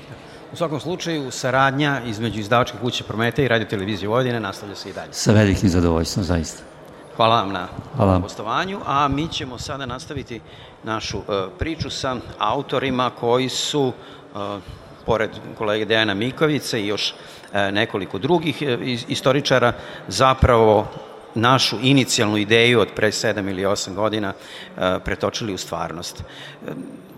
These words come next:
Speaker 1: ne znam ko, ko će, ko će najpre da kaže jedno pitanje kogo-, koje bi moglo biti i zajedničko, a postavlja se često, a to je, mm, e,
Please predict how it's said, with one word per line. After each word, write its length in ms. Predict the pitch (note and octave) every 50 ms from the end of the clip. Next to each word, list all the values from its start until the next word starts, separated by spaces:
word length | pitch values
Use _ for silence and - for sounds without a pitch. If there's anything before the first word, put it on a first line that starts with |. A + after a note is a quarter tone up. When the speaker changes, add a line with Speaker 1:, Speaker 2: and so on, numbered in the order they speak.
| - - - - -
Speaker 1:
ne 180 | - - B2
znam 180 | A2+ A2+ A2+ G2+
ko, 240 | - - - E2 D#2+
ko 220 | - - B2+ B2+
će, 180 | - - - G#2+ - - -
ko 100 | - D3+
će 220 | - - C3 A2+
najpre 640 | A2 A#2 C#3 D#3+ D#3+ C#3 A#2+ - - - D#3+ D#3
da 120 | C3 A#2 G#2+
kaže 320 | - - D#3 D#3+ C3+ D3
jedno 200 | C#3+ C#3 C#3 D3+
pitanje 400 | C#3 - D3 C3 - E3+ D3+ C#3
kogo-, 320 | - - C3 B2+ D#3 - -
koje 140 | - D3
bi 80 | C3+ C3+
moglo 260 | B2 B2 C3 C3+ D#3
biti 280 | C#3 C3+ D3 C#3+ - A#2+
i 40 | G2+
zajedničko, 600 | F#2 C3 D#3 F3 E3+ D#3 D#3+ D3 - - - A#2 - - - - - - - - - -
a 260 | A#2+ B2 A#2+ A2+ A2+ A#2 - - - - - - - - -
postavlja 520 | - A#2+ C3 - - - F3+ F3 E3 D#3+
se 280 | C#3 - - D#3 D3 C#3 -
često, 580 | C#3 - C#3 D3+ E3+ E3 - - - - D#3+ D3+ -
a 120 | G#2+ A2+
to 220 | - - - D#3+ F#3
je, 200 | F#3 F3+ E3 E3+
mm, 380 | - D#3 D3 D3+ D3 C#3+ C#3+
e, 200 | C3 C3 C3 C3+